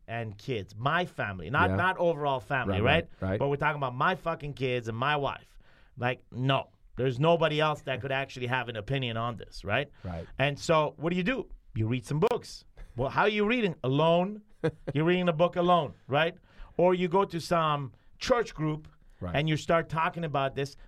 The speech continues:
Speaker 1: but then you mask eighty percent of the shit that you do.
Speaker 2: Yeah, and you talk at it
Speaker 1: To
Speaker 2: at
Speaker 1: talk
Speaker 2: the,
Speaker 1: about
Speaker 2: at
Speaker 1: the
Speaker 2: this di-, yeah,
Speaker 1: twenty percent.
Speaker 2: yeah, the, the, the two foot of water versus
Speaker 1: That's
Speaker 2: the
Speaker 1: right.
Speaker 2: twenty foot of
Speaker 1: You
Speaker 2: water.
Speaker 1: don't talk about all the nasty shit
Speaker 2: Yeah.
Speaker 1: you do 'cause it's a,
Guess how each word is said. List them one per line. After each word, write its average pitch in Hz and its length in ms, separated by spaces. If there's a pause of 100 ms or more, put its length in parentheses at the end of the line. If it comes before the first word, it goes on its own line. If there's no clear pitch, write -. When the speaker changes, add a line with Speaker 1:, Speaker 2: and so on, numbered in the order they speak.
Speaker 1:
but 156 140
then 185 160
you 170 80
mask 175 480
eighty 175 220
percent 165 340
of 127 80
the 127 60
shit 190 260
that 147 160
you 113 100
do. 92 280
Speaker 2:
Yeah, 113 200
and 113 120
you 110 60
talk 117 280
at 107 80
it 107 140
Speaker 1:
To 180 80
Speaker 2:
at - 60
Speaker 1:
talk 185 160
Speaker 2:
the, - 40
Speaker 1:
about 165 140
Speaker 2:
at - 20
Speaker 1:
the 165 60
Speaker 2:
this 165 40
di-, 196 120
yeah, 165 40
Speaker 1:
twenty 160 160
percent. 151 320
Speaker 2:
yeah, 135 160
the, 127 220
the, 135 220
the 139 80
two 190 240
foot 147 180
of 135 80
water 131 240
versus 123 220
Speaker 1:
That's 185 160
Speaker 2:
the 226 60
Speaker 1:
right. 226 100
Speaker 2:
twenty 151 160
foot 123 180
of 117 80
Speaker 1:
You 147 120
Speaker 2:
water. 214 100
Speaker 1:
don't - 80
talk 190 180
about 175 180
all 170 140
the 160 80
nasty 156 380
shit 120 100
Speaker 2:
Yeah. 113 140
Speaker 1:
you 151 80
do 160 180
'cause 175 220
it's 151 180
a, 151 160